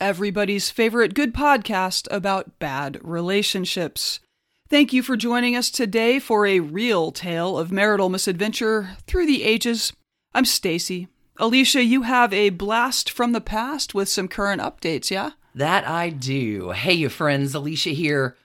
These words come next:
Speaker 2: with the story I'm never able <laughs> to get
Speaker 1: <laughs>
Speaker 2: enough of. We talked in the last episode, Stacy, yours,
Speaker 1: Mm-hmm.
Speaker 2: about Aaron Spelling and his hit Fantasy Island. There are so many Spelling tie-ins within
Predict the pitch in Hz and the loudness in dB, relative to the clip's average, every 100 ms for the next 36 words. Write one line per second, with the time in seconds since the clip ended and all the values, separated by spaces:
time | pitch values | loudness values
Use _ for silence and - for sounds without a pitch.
0 | _ _ _ _ 170 202 208 190 - 190 | _ _ _ _ 4 4 4 0 0 0
1 | 175 175 156 151 156 147 135 127 - 131 | 0 2 0 0 0 0 0 -4 -2 -4
2 | 120 110 104 - - - 294 262 - 226 | -4 -4 -4 -6 -10 2 4 4 2 2
3 | 160 151 143 123 117 98 98 _ _ _ | 2 2 0 0 -2 -4 -6 _ _ _
4 | _ _ 226 247 262 262 269 262 240 202 | _ _ 0 0 2 0 0 0 2 2
5 | 202 - - 196 185 147 147 139 139 - | 0 -2 -4 -2 -2 -2 0 0 -2 -6
6 | 135 135 139 143 139 135 - 139 135 131 | -6 -4 -4 -2 0 0 0 0 0 0
7 | 143 151 143 - 135 131 131 123 120 139 | -2 -4 -4 -4 -2 -2 -4 -4 -4 -4
8 | 127 156 139 - 135 135 135 156 123 113 | -4 -4 -4 -2 -2 -2 -2 -2 -2 -2
9 | 113 107 - _ _ _ _ _ _ _ | -4 -6 -10 _ _ _ _ _ _ _
10 | 175 180 165 208 180 170 143 - 156 139 | -2 0 2 2 2 0 -4 -2 -2 0
11 | 139 135 143 131 123 120 117 135 123 131 | -2 -2 -2 -2 -2 -4 -6 -8 -6 -4
12 | 120 113 | -4 -6